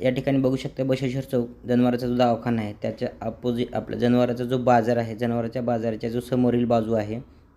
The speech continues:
या ठिकाणी पटेल नगर आहे. पटेल नगरच्या भागामध्ये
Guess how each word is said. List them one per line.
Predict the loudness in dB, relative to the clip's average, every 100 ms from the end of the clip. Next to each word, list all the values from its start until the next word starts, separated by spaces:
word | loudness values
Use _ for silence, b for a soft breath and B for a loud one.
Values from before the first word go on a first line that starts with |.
| _ -20 -20 -20 -6
या | -2
ठिकाणी | 0 0 0 0
पटेल | 0 2 2
नगर | 2 2
आहे. | -2 -2
पटेल | -6 -4 -2
नगरच्या | -2 -2 -4 -2 -2 -4 B B B -4
भागामध्ये | 0 2 2 2 0 -4